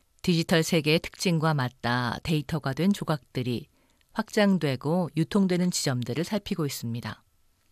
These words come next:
디지털 테크놀로지의 발전과 인터넷 보급의 확산은 작품의 물질성에서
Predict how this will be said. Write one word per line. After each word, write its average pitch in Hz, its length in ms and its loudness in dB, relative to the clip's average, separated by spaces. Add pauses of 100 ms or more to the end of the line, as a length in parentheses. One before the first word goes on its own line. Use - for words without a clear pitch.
(160)
디지털 190 400 4
테크놀로지의 214 720 2
발전과 143 840 0 (160)
인터넷 185 420 2
보급의 160 480 0
확산은 156 600 -4 (640)
작품의 165 420 0
물질성에서 160 1040 0